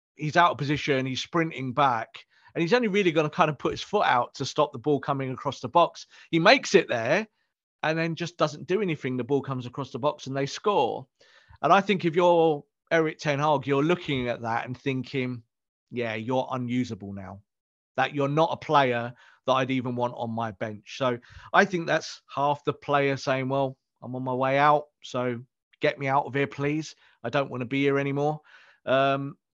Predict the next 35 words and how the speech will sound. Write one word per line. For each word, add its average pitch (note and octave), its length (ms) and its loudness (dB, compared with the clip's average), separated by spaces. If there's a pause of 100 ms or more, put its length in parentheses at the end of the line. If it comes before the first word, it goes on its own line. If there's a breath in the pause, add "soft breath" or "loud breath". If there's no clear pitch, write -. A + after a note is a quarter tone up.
(220)
and D#3+ 120 6
I D#3 60 4
think D3 220 -2
it, C#3 100 -6
it's C#3+ 320 -2
over B2+ 240 0
for B2 100 -10
him A#2+ 140 -6
at A2+ 60 -10
Manchester A2+ 340 -10
United. A2+ 240 -6
So C3 180 -2
it C#3 220 -4
means C#3+ 240 -4
that D3 100 -10
United C3+ 320 -2
need C3 140 -6
to C#3 80 -6
look D3 180 0
at C#3 80 -4
right C3 260 -4
back. C3 320 -4 (220 soft breath)
You've B2+ 140 -8
got - 240 6
Dalot, D#3+ 380 6
who E3 160 2
has A#2+ 160 -4
now C#3 240 4
gone D3 260 0
from C#3 240 -8
being D3 460 -2
a, C#3 420 0 (1400 loud breath)
a C#3 80 -4
kind D#3+ 300 0
of D3 300 2